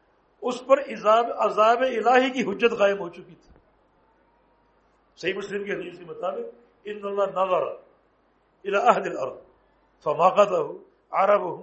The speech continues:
وعجم۔ اللہ تعالیٰ نے نبی علیہ السلام کی بعثت سے قبل زمین والوں کو دیکھا، سارے زمین والوں، اس میں عرب ہو، عجم،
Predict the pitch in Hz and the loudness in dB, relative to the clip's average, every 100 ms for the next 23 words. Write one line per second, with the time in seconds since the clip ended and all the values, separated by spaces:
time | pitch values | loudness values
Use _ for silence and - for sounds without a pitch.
0 | - _ 170 190 320 165 - _ _ _ | -20 _ -10 -8 -6 -10 -14 _ _ _
1 | _ _ _ _ _ _ _ _ _ _ | _ _ _ _ _ _ _ _ _ _
2 | _ _ _ _ _ - 233 247 226 254 | _ _ _ _ _ -12 -6 -4 -2 -2
3 | 294 269 - - _ _ _ _ _ _ | -2 -6 -10 -20 _ _ _ _ _ _
4 | _ _ _ _ _ _ _ 202 277 285 | _ _ _ _ _ _ _ -8 -2 2
5 | 254 254 254 233 226 254 240 208 196 208 | 2 0 -2 -8 -4 -2 -2 -4 -8 -8
6 | 180 160 - _ _ _ _ _ _ _ | -8 -8 -12 _ _ _ _ _ _ _
7 | _ _ _ 131 170 190 202 180 180 175 | _ _ _ _ -14 -12 -4 -2 -2 -6
8 | 151 151 165 175 - _ _ _ _ _ | -12 -12 -14 -16 -20 _ _ _ _ _
9 | _ _ _ _ _ _ _ _ - 226 | _ _ _ _ _ _ _ _ -6 -2
10 | 302 294 233 220 165 135 - _ _ _ | -2 -2 -6 -12 -14 -18 -20 _ _ _
11 | 165 170 190 202 151 175 - _ _ 202 | -20 -10 -8 -8 -10 -16 -20 _ _ -8
12 | 233 247 | -6 -8